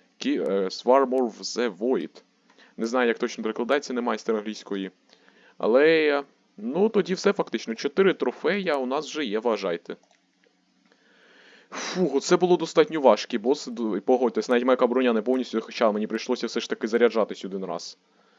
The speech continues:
Тому що мека броня дійсно захищає, але, ну, ви бачили приблизно, навіть Айраку вже мені нічого зробити не можуть майже. Я ж кажу, ця мека броня сильна, поки у нас є зарядка, ми безсмертні, вважайте.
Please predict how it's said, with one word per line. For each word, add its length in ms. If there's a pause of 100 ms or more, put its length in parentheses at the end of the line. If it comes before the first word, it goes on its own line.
(260)
Тому 200
що 300
мека 240
броня 300
дійсно 540 (440)
захищає, 640
але, 340
ну, 100
ви 100
бачили 360
приблизно, 380
навіть 160
Айраку 320
вже 140
мені 160
нічого 300
зробити 380
не 80
можуть 260
майже. 360 (640)
Я 100
ж 80
кажу, 220
ця 160
мека 200
броня 240
сильна, 300
поки 260
у 40
нас 240
є 120
зарядка, 420
ми 80
безсмертні, 520
вважайте. 480